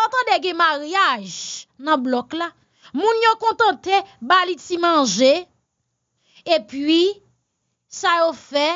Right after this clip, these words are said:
yo ba li ti kòb pou jis li bay blag, bay plezi nan maryaj la. Men misye toujou ap di, <laughs> la milyonè kanmenm, moun yo ap griye dan sou li.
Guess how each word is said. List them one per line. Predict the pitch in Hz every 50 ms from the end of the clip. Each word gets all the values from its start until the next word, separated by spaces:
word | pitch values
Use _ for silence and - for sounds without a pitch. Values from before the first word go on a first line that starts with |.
| 339 _ _
yo | - 311 339
ba | 339 359 339 320
li | 311 294 -
ti | - - 339 -
kòb | _ - - 269 277 311 330 302 262 208 - _ -
pou | 349 349 339 262
jis | 240 339 359 - - - - - _ _ _ -
li | 330 403 381 381
bay | 359 330 311 277
blag, | 247 277 277 285 302 311 302 311 302 254 - - - - -
bay | 370 359 330 240
plezi | 359 359 339 311 277 202 262 339 302
nan | 294 269 262
maryaj | 254 240 233 233 240 240 214 208 180 180 190
la. | 185 - _ _ _ - - - - -
Men | 508 587 587 571
misye | 494 - - 539 494 480 480
toujou | 480 453 415 339 392 392 381 359
ap | 339 311 233 214 196
di, | 185 220 403 453 480 415 _ _ _ _ _ _ _ _ _ _ _ _ _ -
<laughs> | 294 269 214 _ _ _ _ _ _ _ _ _ _ _ _ 320 392
la | 403 392 - 403
milyonè | 427 415 392 370 392 381 349 349 320 302 302
kanmenm, | - 302 285 294 392 403 392 349 294 - _ -
moun | 311 370 359 359
yo | 349 320
ap | 262 240
griye | 220 285 311 294 277 254
dan | 208 247 233
sou | 208 - - 302 320
li. | 311 359 349